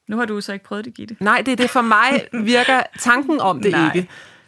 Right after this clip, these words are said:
Speaker 2: Men det er rigtigt, jeg har jo ikke selv prøvet det, så det kan jo godt være, at... Øh,
Speaker 1: Det,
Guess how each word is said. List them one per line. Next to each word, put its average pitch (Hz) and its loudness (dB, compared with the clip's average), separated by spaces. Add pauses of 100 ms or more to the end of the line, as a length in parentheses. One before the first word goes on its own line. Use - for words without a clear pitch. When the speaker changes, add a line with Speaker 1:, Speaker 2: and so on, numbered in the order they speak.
Speaker 2:
Men 202 2
det 220 2
er 214 -2
rigtigt, 226 0
jeg 202 0
har 214 0
jo 185 0
ikke 214 -6
selv - -4
prøvet 165 -4
det, 190 -6
så 202 -6
det 180 -4
kan 190 -4
jo 170 -2
godt 185 -2
være, 175 -2
at... 165 -8
Øh, 147 -4
Speaker 1:
Det, 175 -12